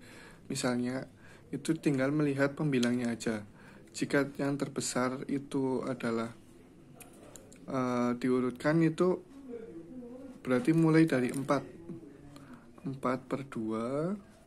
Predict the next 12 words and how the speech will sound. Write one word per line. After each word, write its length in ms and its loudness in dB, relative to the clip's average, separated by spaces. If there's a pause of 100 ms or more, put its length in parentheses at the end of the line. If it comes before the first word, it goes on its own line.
(560)
berarti 320 0
terus 320 -4
tiga 480 -2
per 240 -6
dua, 720 -6 (1040)
dan 240 -2
satu 320 -2
per 160 -4
dua. 320 0 (1040)
Itu 240 0
jika 560 2 (880)
penyebutnya 880 2